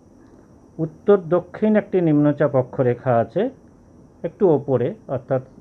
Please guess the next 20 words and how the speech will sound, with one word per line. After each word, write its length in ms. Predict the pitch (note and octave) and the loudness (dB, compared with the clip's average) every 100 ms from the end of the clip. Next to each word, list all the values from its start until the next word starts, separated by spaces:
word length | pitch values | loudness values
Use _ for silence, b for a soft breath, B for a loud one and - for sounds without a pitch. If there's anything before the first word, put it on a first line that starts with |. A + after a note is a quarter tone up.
| D3 | -10
আমাদের 340 | B2 B2 B2+ | -8 -6 -6
ভূপৃষ্ঠ 400 | A#2+ B2+ D3 C3+ D3 | -4 -4 -4 -8 -8
থেকে 240 | C#3 C#3 C3 - - - | -8 -8 -8 -12 -20 -12
তিন 180 | C3+ C3+ C3 | -6 -4 -2
দশমিক 420 | C3 C3+ C3+ B2+ | -4 -4 -4 -4
এক 140 | C3 B2 - | -4 -6 -6
কিলোমিটার 520 | C#3 C#3 C3 C3 B2 | -2 0 0 0 -2
ওপরে 340 | A#2 C#3 B2 F2+ - - B B B B B - | -2 -2 0 -2 -8 -20 B B B B B -10
উত্তর 360 | D#3+ D#3 - F#3 D#3 | -6 -6 -4 -4 0
দক্ষিণে 420 | D#3+ D#3 - G3 | -2 -2 -4 -2
আরেকটি 380 | D#3+ D#3 F#3+ A#3 | 0 0 0 -2
নিম্নচাপ 480 | G3 D3 C#3+ C3+ C#3 | 0 2 2 2 0
অক্ষরেখা 520 | C3+ B2+ C#3 B2 - B2 | 0 -2 -2 -2 0 -2
আছে 220 | B2 G3+ C4 - - - B B - | -2 -4 -6 -8 -20 -20 B B -10
মোটামুটি 460 | D3+ D3+ D3 D#3 A#3 | -6 -2 -2 -2 -2
অষ্টআশি 640 | F3+ C3+ - C#3+ C3+ D3+ | -2 -2 -2 0 0 -2
ডিগ্রি 280 | C3+ C#3 D3+ B3+ | -4 -4 -2 -4
পূর্ব 280 | - C#3 B2+ | -2 -2 0
দ্রাঘিমাংশ 640 | A#2 A#2+ A2 B2 B2 A#2 C#3 | 0 0 0 -2 -2 -4 -6
বরাবর 480 | A#2 G#2+ A2 A2+ | -4 -2 -4 -6